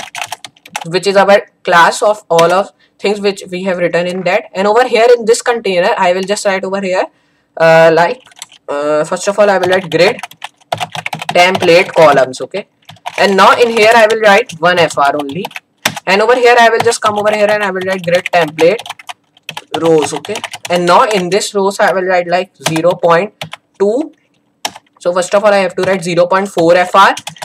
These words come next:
then I will write zero point four F R again, and I will write zero point two F R,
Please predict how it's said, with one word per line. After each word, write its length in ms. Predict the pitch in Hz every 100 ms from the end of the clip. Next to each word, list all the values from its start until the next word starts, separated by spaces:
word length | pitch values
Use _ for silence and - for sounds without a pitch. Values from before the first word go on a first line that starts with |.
| -
then 160 | 190
I 80 | 208
will 100 | 208
write 220 | 208 208
zero 180 | 190 180
point 260 | 180 196 202
four 160 | 175
F 160 | 175 170
R 140 | 190
again, 320 | 185 160 165 202
and 100 | 202
I 100 | 175
will 120 | 175
write 220 | 185 170
zero 240 | 165 165
point 360 | 175 180 190 196 -
two 180 | 175 190
F 160 | 196
R, 240 | 202 208